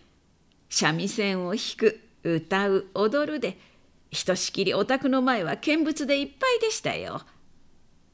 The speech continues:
「たまに女が楽しむのもいいさ。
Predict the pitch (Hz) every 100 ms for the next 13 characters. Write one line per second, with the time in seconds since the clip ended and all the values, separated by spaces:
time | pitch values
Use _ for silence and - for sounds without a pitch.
0 | _ _ _ _ _ _ _ _ _ _
1 | _ - 156 151 165 185 - - - -
2 | 175 233 220 - - - 226 254 254 208
3 | 135 139 151 247 180 - - -